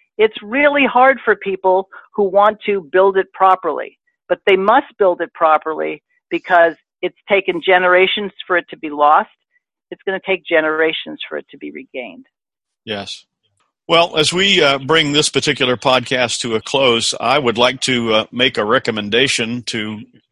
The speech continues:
Speaker 2: our listeners if they want some resources. Uh, one book in particular that I think would be an excellent resource is a book entitled The Biblical Trustee Family, Understanding God's Purpose for Your Household.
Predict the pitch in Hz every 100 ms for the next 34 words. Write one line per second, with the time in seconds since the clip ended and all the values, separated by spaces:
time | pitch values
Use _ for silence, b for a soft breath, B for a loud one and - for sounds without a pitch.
0 | _ 110 117 135 - 120 120 - 113 123
1 | 120 117 123 120 - 107 101 - - 160
2 | 220 147 131 - 139 131 - 143 120 120
3 | 135 160 147 151 151 135 123 165 151 123
4 | 120 120 - b b b b 113 131 147
5 | 139 127 117 117 143 - 123 120 139 -
6 | 107 104 120 107 113 110 127 - 120 113
7 | 127 120 107 98 135 143 - 120 - 131
8 | 117 135 120 - 131 120 104 113 - 123
9 | 117 - 131 131 123 110 113 113 - 143
10 | 135 123 - - _ _ _ 117 117 127
11 | 123 143 139 - 98 107